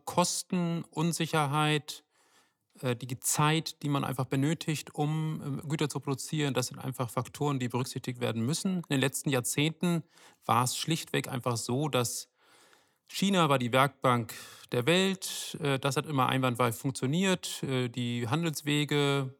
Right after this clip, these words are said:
da haben die Containerschiffe praktisch fast zum Nulltarif die Güter transportiert. Dadurch hat sich auch so ein bisschen die Sicht verfestigt, ja, das wird immer so bleiben. Aber das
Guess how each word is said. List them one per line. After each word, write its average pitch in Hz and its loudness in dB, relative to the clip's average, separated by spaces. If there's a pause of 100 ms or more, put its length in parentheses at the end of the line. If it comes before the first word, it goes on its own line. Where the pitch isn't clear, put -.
da - -6
haben 120 0
die 123 -2
Containerschiffe 131 0 (120)
praktisch - -6
fast - -6
zum 113 -2
Nulltarif 160 0
die - -10
Güter 147 -2
transportiert. 139 -2 (1000)
Dadurch 147 4
hat 160 2
sich 143 -2
auch 143 2
so 127 -4
ein - -4
bisschen 175 0
die 131 2
Sicht 127 0
verfestigt, 131 -2
ja, 127 2
das 123 0
wird 135 -2
immer 147 2
so 123 2
bleiben. 123 0
Aber 113 2
das - -2